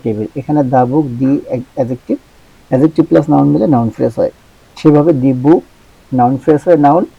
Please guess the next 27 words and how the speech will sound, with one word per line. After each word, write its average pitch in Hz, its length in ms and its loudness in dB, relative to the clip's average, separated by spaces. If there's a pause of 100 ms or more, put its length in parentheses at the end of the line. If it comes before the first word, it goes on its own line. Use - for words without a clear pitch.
(460)
is 143 180 4
verb-এর 147 320 2
সাবজেক্ট 131 280 -2
হিসেবে 151 220 -4
ব্যবহৃত 123 380 -2
হয়েছে, 113 300 -6 (520)
is 151 120 6
on 143 240 0
the 127 100 4
table। 107 320 -4 (960)
That 160 280 4
new 151 220 6
red 143 180 6 (140)
car 151 200 6 (720)
is 143 80 6
John's, 117 360 0 (180)
এই 143 120 4
নতুন 139 320 0
গাড়িটা 135 400 4
জনের, 113 300 0 (720)
এখানেও 160 360 2
এটা 165 180 -4 (280)
নাউন 127 240 2
ফ্রেজ 127 260 -4
হিসেবে 147 300 -2 (280)
ব্যবহৃত 113 460 -6
হয়েছে। 110 360 -10